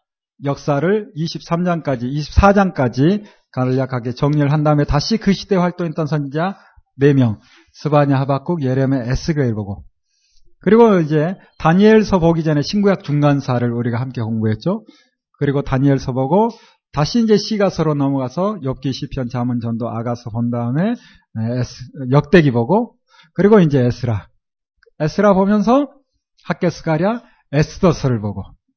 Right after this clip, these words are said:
그리고 에스라를 다 봤기 때문에 이제 느헤미야, 말라기, 그러면 서른아홉 권입니다. 이렇게 간단하게 들으니까,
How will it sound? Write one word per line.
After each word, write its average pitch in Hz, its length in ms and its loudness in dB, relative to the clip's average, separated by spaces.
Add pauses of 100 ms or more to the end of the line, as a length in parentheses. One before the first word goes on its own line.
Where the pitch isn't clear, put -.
(840)
그리고 220 220 6
에스라를 202 500 6
다 170 140 2
봤기 160 280 0
때문에 143 280 0
이제 185 300 0 (320)
느헤미야, 156 580 4 (240)
말라기, 123 480 0 (340)
그러면 254 280 2
서른아홉 190 540 2
권입니다. 107 520 -2 (540)
이렇게 247 300 4
간단하게 226 500 2
들으니까, 214 580 0